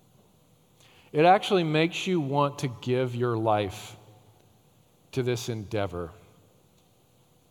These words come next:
When you hear "well done" at the bottom of the hill as your starting point, the recognition that you're already forgiven, you're already blameless, and you're already loved in the sight of God, when, when, when that starts to sink in,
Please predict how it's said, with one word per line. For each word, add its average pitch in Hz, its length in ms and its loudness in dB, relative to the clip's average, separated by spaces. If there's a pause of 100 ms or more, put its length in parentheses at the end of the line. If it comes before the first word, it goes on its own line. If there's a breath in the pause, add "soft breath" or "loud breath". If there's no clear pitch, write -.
(1160 soft breath)
When 135 200 0
you 196 200 4
hear 226 260 4
"well 165 340 6
done" 143 380 4
at 123 140 -4
the 123 80 2
bottom 147 480 6
of 151 80 2
the 143 100 2
hill 135 340 4
as 135 280 4
your 165 120 0
starting 143 540 2
point, 120 300 -4
the 131 100 0
recognition 143 1000 0 (400 loud breath)
that 143 120 4
you're 143 220 2
already 202 400 6
forgiven, 143 520 0
you're 147 180 0
already 196 320 6
blameless, 175 640 2
and 147 80 -2
you're 139 140 0
already 170 280 6
loved 160 340 8
in 156 80 0
the 147 80 -2
sight 147 300 4
of 139 100 0
God, 123 260 4
when, 143 140 -2
when, 151 200 0
when 147 160 0
that 165 180 4
starts 202 360 0
to 165 100 -4
sink 165 400 -2
in, 131 160 0